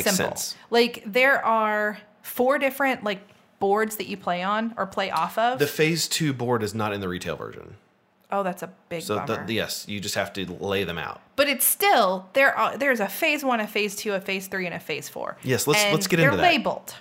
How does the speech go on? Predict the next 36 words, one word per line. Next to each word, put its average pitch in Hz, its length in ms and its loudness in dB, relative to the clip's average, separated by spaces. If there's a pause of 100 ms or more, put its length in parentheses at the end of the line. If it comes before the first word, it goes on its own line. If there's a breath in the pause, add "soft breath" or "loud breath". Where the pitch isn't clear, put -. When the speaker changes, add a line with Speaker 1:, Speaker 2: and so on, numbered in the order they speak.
(220)
Speaker 1:
This 123 200 -2
is, 117 120 -4 (120)
so 156 160 -2
this 247 180 4
is 185 240 0
probably 139 460 4
the 104 80 0
most 95 240 0
complicated 90 520 -2
game 78 420 -2
that 82 220 0 (400)
is 95 160 -2
in 90 100 -4
this 85 120 -6
episode. 78 540 -4
Speaker 2:
Yeah. 151 200 0
Speaker 1:
Uh, - 40 -6
just - 200 -6 (440)
by 98 180 4
sheer 101 380 0
virtue 92 440 0
of 82 360 -2
how - 180 -2
much 85 220 -2
stuff - 260 -2
there 67 140 -2
is. 60 200 -6 (200 loud breath)
Speaker 2:
Yeah. 175 200 -4 (460 loud breath)
Speaker 1:
Um, 127 440 4 (680 soft breath)
so 180 240 6
it 139 140 4
is 175 160 8
a 156 80 6
worker 139 300 2
placement 117 460 0
game. 82 340 -2